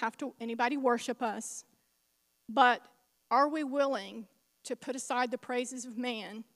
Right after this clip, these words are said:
and wait for God in his time to lift us up? And let, let God be the one who praises us, who tells us that we're doing a good job. You know, you may never have anybody tell you you're doing a good job.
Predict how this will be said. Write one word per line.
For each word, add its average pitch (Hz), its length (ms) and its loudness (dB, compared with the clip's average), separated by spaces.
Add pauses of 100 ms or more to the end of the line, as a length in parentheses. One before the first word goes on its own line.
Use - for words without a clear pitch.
(460)
and 233 160 -6
wait 285 260 2
for 330 160 -6
God 277 420 2
in 240 120 -6
his 277 380 -8
time 214 680 -4 (460)
to 254 120 -6
lift 240 300 -6
us 226 240 -8
up? 180 180 -6 (460)
And 247 340 -6
let, 330 160 0 (220)
let 262 360 -2
God 262 380 4
be 240 140 -10
the 220 100 -4
one 220 440 -6
who 240 100 -10
praises 262 680 0
us, 202 300 -4
who 277 140 -6
tells 302 420 -2
us 254 180 -4
that 247 160 0
we're 247 180 0
doing 233 300 -2
a 220 80 -6
good 220 220 -4
job. 220 400 -2 (440)
You 269 120 2
know, 262 100 4
you 262 160 2
may 233 120 0
never 262 280 2
have 330 240 4
anybody 233 360 -2
tell 226 220 -10
you 214 80 -12
you're 220 140 -8
doing 220 220 -6
a 214 60 -8
good 208 180 -10
job. 226 360 -12